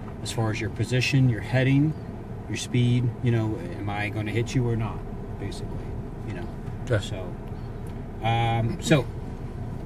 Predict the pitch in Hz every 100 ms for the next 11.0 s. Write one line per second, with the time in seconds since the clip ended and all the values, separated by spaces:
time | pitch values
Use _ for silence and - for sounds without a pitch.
0 | - - - - - 123 - 135 123 117
1 | 135 127 139 - 147 143 - 127 123 -
2 | 123 117 117 123 123 143 143 - - -
3 | - - 110 107 104 117 117 104 104 107
4 | 110 127 - - - - 113 110 - 113
5 | 107 110 101 104 - 92 98 98 98 101
6 | 113 - - - - - - 110 - 107
7 | 104 101 95 - - - - 117 117 107
8 | 104 131 120 127 - 120 - 139 135 117
9 | 143 151 147 - - 117 - 127 113 -
10 | - 127 120 135 127 127 123 113 147 170